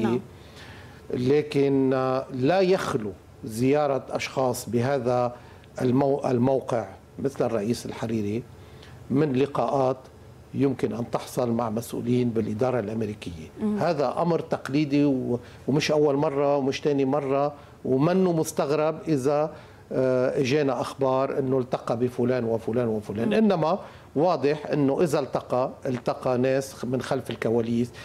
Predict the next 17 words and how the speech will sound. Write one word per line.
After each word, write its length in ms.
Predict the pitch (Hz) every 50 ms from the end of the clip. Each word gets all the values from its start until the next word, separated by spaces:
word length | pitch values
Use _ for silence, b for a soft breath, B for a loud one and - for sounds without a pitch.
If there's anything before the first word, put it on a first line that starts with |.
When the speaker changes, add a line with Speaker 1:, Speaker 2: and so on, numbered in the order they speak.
| B B B
Speaker 2:
يعني 180 | 131 123 131 131
بدون 340 | 127 135 131 147 160 156 139
إعلان 340 | 143 131 120 131 139 135 120
عن 180 | 110 120 131
ذلك 400 | 120 117 131 127 123 143 147 -
وبشكل. 500 | 151 135 131 131 - - 131 - - 107 104 104 - B B B B B B B -
دور 320 | 117 160 208 208 196 175
أمريكي 640 | 180 185 196 208 202 196 196 - 190 185 196 214 220 - - - -
ما 180 | 139 147 156
بعرف، 400 | 139 139 123 120 117 117 104 -
الدور 280 | 127 120 117 180 202 185
الأمريكي 580 | 165 - 156 170 190 185 180 - - 180 170 165
مش 260 | 175 208 - - 156
هيك 200 | 147 135 - 110
بينجا. 480 | 92 101 104 95 104 104 101 - 107 - B B B B B
Speaker 1:
مم. 180 | 110 110 107 110
Speaker 2:
ال-، 200 | 139 135 -